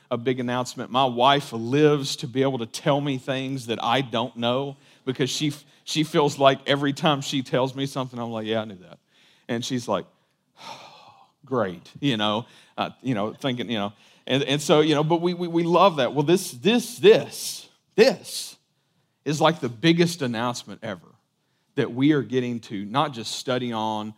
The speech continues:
uh, but to remember who Christ is and what God has done in sending his son. Uh, and, and this song is really about speaking of that announcement, going and telling other people about it as well, which is what we see,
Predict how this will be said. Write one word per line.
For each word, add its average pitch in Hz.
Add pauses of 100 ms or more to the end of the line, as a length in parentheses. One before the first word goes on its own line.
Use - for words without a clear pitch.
(340)
uh, 101
but 101
to 113
remember 123
who 143
Christ 117
is 101 (360)
and 104
what 127
God 113
has 101
done 107
in 95
sending 110
his 90
son. 95 (320)
Uh, 101
and, 110
and 127
this 139
song 147 (140)
is 123
really 139
about 120 (180)
speaking 160
of 135
that 120
announcement, 113
going 120 (400)
and 110
telling 113
other 113
people 104
about 98
it 98
as -
well, 101
which 104
is 95
what 101
we 98
see, 98